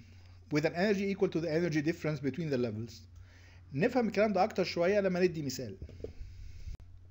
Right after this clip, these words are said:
آه، هتكلم مثلًا على ان عندي مجموعه من الليفلز واحد واثنين وثلاثة وهكذا. اوكي، كل واحد فيهم عنده انرجي اي اي، يعني مثلًا الليفل الاولاني الانرجي بتاعته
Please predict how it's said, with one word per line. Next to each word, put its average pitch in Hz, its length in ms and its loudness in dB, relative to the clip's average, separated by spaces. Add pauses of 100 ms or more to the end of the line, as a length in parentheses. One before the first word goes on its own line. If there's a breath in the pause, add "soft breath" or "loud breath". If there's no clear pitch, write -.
(1500 soft breath)
آه، 160 120 4
هتكلم 240 500 4
مثلًا 233 300 4
على 170 200 4
ان 165 100 0
عندي 208 460 2
مجموعه 185 440 4
من 165 120 2
الليفلز 185 640 4
واحد 165 460 4
واثنين 151 340 -2
وثلاثة 151 400 0
وهكذا. 170 480 2 (460 soft breath)
اوكي، 185 320 4 (340 loud breath)
كل 254 180 4
واحد 233 320 4
فيهم 196 300 2
عنده 170 360 2
انرجي 190 420 0
اي 214 140 -4
اي، 127 340 2 (240)
يعني 127 320 0
مثلًا 175 440 2
الليفل 151 360 4
الاولاني 165 580 4
الانرجي 180 320 0
بتاعته 190 440 0